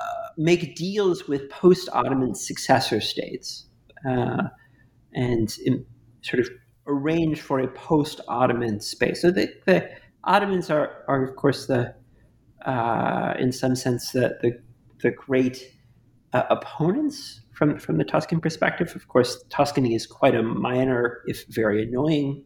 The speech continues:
player from, from the Ottoman perspective. Uh, the Ottoman Empire is, is, uh, a vast and powerful regime, and, and the Grand Duchy of Tuscany is not. Um, but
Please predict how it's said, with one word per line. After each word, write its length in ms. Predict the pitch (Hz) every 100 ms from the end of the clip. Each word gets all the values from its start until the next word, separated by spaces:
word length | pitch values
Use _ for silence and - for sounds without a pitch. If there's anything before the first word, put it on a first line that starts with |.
| _
player 460 | 131 123 110 127 - - - - _ _
from, 440 | - 135 117 113 -
from 180 | - 110
the 120 | 110 -
Ottoman 420 | 143 147 113 107
perspective. 640 | - - - - - 160 - _ -
Uh, 80 | - -
the 80 | -
Ottoman 220 | - 107
Empire 340 | 107 - - -
is, 220 | - - _
is, 360 | - - - _ -
uh, 200 | 107 - -
a 120 | 113
vast 540 | - 190 196 156 - 123
and 120 | 123
powerful 520 | - 143 135 143 120
regime, 460 | 120 113 135 117 117
and, 180 | 160 _
and 100 | 170
the 40 | -
Grand 220 | 110 110
Duchy 220 | - -
of 60 | -
Tuscany 340 | - - -
is 140 | 151 180
not. 340 | 156 143 - - - - - - - - _ _
Um, 380 | 147 151 139 123 - - _ _ _ _ _ - - _
but 140 | 190